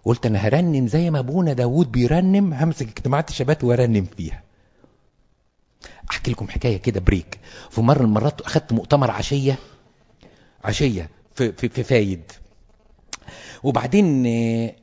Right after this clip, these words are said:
كانت المفروض معانا خادمه بتضرب اورج وهي اللي بتقول الترنيم وهي موجوده،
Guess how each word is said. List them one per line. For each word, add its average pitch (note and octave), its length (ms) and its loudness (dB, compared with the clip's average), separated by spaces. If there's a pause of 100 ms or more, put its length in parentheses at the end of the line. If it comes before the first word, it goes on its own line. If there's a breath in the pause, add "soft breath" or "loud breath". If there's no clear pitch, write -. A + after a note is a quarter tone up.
(120)
كانت C3 280 0
المفروض C3+ 380 0
معانا B2+ 380 0
خادمه B2 440 0
بتضرب B2 460 0
اورج C3+ 380 2
وهي A#2 200 2
اللي B2 120 4
بتقول C#3+ 180 0
الترنيم B2 360 -2
وهي C#3+ 100 2
موجوده، D3+ 480 2